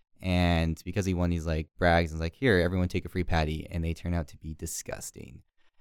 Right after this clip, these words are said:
And so he's like, "There's no way that this, or that your patty can be that much better," and taste it. And he loves it so much. It's so good that he has to spit it up again and eat it again.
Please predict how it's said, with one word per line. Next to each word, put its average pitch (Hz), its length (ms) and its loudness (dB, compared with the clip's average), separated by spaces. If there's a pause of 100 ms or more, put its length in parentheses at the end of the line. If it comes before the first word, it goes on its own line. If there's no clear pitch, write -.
(120)
And 85 160 -2
so - 120 -4
he's 80 120 -2
like, 85 140 -2
"There's 92 200 -4
no 107 180 6
way 98 220 6
that 82 340 2
this, - 340 -4
or 82 180 -2
that 80 220 -2
your 87 280 -2
patty 82 300 0
can 82 140 -10
be 82 60 -2
that 80 100 -2
much 80 140 -6
better," 80 160 -4
and 82 140 -8
taste 87 340 -4
it. 98 260 0
And 87 100 -10
he 82 80 -8
loves 92 240 -2
it 71 100 -10
so 110 480 4
much. 85 380 0
It's - 140 -10
so 98 220 2
good 92 220 0
that - 80 -6
he 80 200 -6
has 80 180 -4
to - 80 -14
spit - 300 -6
it 87 80 2
up 85 160 2
again 82 340 -2
and 82 240 -6
eat 85 160 -4
it 80 120 -4
again. 78 440 -10